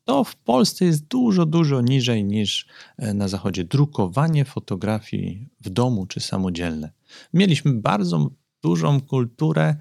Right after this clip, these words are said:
używania labów fotograficznych, czyli idziemy do fotografa, żeby wywołał. A na świecie jest dużo większy odsetek osób,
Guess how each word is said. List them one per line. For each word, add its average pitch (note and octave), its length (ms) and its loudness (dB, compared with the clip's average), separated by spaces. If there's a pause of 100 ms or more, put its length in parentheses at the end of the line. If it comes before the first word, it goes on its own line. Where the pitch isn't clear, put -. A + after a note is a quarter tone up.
(380)
używania A#2+ 960 2 (280)
labów A2+ 380 0
fotograficznych, A2 800 -6
czyli G#2 200 0
idziemy A#2+ 280 2
do A2 80 -2
fotografa, G#2 520 -4
żeby F#2+ 320 -4 (200)
wywołał. F#2 600 -2
A A2+ 260 0 (380)
na A#2+ 120 0
świecie D#3 400 0
jest C3+ 220 -2
dużo D#3 300 2
większy B2 320 -2
odsetek A2 480 -4
osób, D#3+ 400 -4